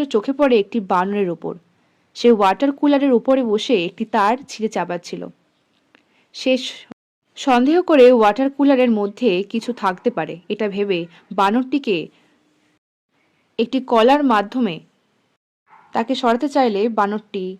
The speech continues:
পালিয়ে যায়। অবিনাশ মিশ্র তখন এসটিএফ এর একটি সদস্যকে সেখানে পাঠান এবং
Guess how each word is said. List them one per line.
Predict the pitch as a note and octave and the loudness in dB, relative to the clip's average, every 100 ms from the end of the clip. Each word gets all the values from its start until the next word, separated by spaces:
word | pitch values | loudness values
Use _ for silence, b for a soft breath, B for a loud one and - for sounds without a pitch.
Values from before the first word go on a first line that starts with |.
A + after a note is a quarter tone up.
| _ _ - | _ _ -2
পালিয়ে | G#3 G3 F3 | 0 0 -4
যায়। | D#3 D3+ - _ _ _ _ | -8 -16 -18 _ _ _ _
অবিনাশ | A3 A3 C4 F4+ F#4 | -2 0 2 0 -2
মিশ্র | F4+ D#4+ B3+ | -2 0 0
তখন | B3+ G#3 - A#3 A3 | 2 -2 -2 -4 0
এসটিএফ | A3 A3 C#4 C#4 C#4 | 0 0 -2 -2 0
এর | C4+ - _ - | -2 -4 _ -10
একটি | A3 G#3+ | -10 -8
সদস্যকে | - G3 A#3+ B3+ C4+ C4 | -4 -2 -2 -2 -6 -6
সেখানে | F#3+ F#3 G3+ F#3+ | -8 -8 -8 -8
পাঠান | F3 E3+ E3 E3+ _ _ | -8 -10 -14 -16 _ _
এবং | G3 G3 | -10 -6